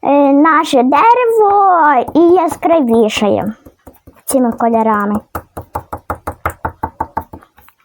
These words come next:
З червоним, я думаю, я закінчила. Далі хочу взяти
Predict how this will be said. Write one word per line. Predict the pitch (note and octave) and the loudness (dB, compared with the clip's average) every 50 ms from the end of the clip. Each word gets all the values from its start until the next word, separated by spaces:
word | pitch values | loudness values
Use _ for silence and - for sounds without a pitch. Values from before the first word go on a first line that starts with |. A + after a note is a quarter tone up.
| _ _ _ _ _ - _ _ _ _ _ | _ _ _ _ _ -20 _ _ _ _ _
З | D#4+ D#4+ | -4 -2
червоним, | - - F#4+ F#4 A4 C5 C5+ A#4+ | 0 0 2 4 4 4 4 2
я | G#4+ E4 | 2 2
думаю, | F4 F4 E4+ D#4+ | 2 2 2 2
я | D#4+ C#4+ C#4 | 2 0 -2
закінчила. | C#4 A#3+ A#3 - - - - A3 G#3+ G3 F#3+ G3+ - - - D4+ D#4+ F4+ F#4 F4+ | -2 -4 -6 -6 -12 -8 -2 -2 -2 0 -2 -4 -6 -4 -2 0 0 0 0 0
Далі | E4+ D#4+ D#4+ F4 G4 G#4+ G#4 G#4 | 2 2 2 2 4 4 2 2
хочу | F#4 - E4+ E4 E4+ - D4+ D4 - - - - - _ _ _ | 2 0 -2 -2 -2 -4 -6 -6 -6 -20 -20 -20 -20 _ _ _
взяти | C#4+ D#4 D4+ D#4 D#4+ - - - | -2 0 0 0 -2 -4 -8 -8